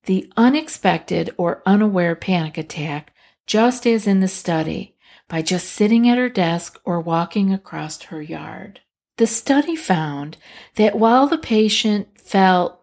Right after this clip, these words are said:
something horrible must be happening or something awful must be wrong with them, the data showed only subtle changes, nothing extreme, either when they were or-,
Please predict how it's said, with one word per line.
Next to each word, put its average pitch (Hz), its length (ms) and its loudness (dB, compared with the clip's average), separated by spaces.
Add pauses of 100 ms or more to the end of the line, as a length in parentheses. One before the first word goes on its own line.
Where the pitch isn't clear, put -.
something 214 460 0
horrible 226 720 0
must 160 320 -6
be 160 120 -6
happening 170 840 -2 (260)
or 175 80 -6
something 240 460 2
awful 220 340 2
must 180 260 -2
be 160 140 -8
wrong 208 500 -2
with 175 180 -2
them, 170 440 -6 (560)
the 214 80 2
data 277 580 2
showed 165 720 -2 (120)
only 190 400 4
subtle 226 760 0
changes, - 1040 -2 (640)
nothing 240 640 -2
extreme, 233 880 -4 (380)
either 202 280 4
when 196 280 2
they 208 160 2
were 190 580 -2 (260)
or-, 180 320 4